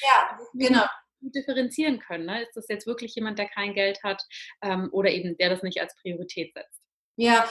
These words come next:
Speaker 1: und da ist einfach dann die Faustregel, erstmal davon ausgehen, es ist die Prioritätsfrage. Und wie du
Speaker 2: Ja.
Speaker 1: schon sagtest, du kriegst es halt wirklich mit, wenn es anders ist. Die
Speaker 2: Ja.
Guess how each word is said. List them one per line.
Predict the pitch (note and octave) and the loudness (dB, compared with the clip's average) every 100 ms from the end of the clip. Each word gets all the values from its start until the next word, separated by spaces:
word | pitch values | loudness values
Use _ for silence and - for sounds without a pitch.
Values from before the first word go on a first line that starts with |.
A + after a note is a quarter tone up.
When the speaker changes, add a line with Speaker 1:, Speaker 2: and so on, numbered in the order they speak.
| - | 0
Speaker 1:
und | G#3+ A3 | 2 6
da | A3+ | 8
ist | A#3 | 8
einfach | A#3 B3 | 6 6
dann | A#3+ A3 | 6 4
die | |
Faustregel, | G#3+ G3 A3+ C4+ - B3 B3 B3 | 4 6 6 6 4 6 8 6
erstmal | - G#3+ A3 | 4 2 2
davon | G#3 G3+ | 2 0
ausgehen, | F#3 G#3 G#3+ G#3 | 2 2 4 2
es | G3 | 0
ist | F#3 - | -4 -8
die | F3+ | -10
Prioritätsfrage. | - F#3+ F3+ F3+ F3+ E3+ - - D#3+ D#3 E3+ D#3+ - | -4 0 2 2 0 0 -4 -6 0 0 0 -2 -2
Und | F#3+ F3+ | -2 2
wie | A3 | 4
du | |
Speaker 2:
Ja. | A3+ | 4
Speaker 1:
schon | A3 G#3 | 4 2
sagtest, | G#3 C#4+ - A3+ A#3 - - - - _ | 6 4 6 6 6 0 -12 -20 -20 _
du | G3+ A3 | 0 0
kriegst | G#3+ D4 - | 4 2 4
es | A#3+ A3 | 2 4
halt | A3 G3 | 4 6
wirklich | G#3 A3 A3 - | 6 6 4 2
mit, | G#3 G#3+ - - _ | 2 2 0 -10 _
wenn | F#3+ G3 | 2 4
es | F#3 | 4
anders | B2+ G3 F#3 F3 | 2 2 0 -2
ist. | B2+ E3 - | -6 -8 -6
Die | G3+ G3 | -4 -2
Speaker 2:
Ja. | G#3+ | -2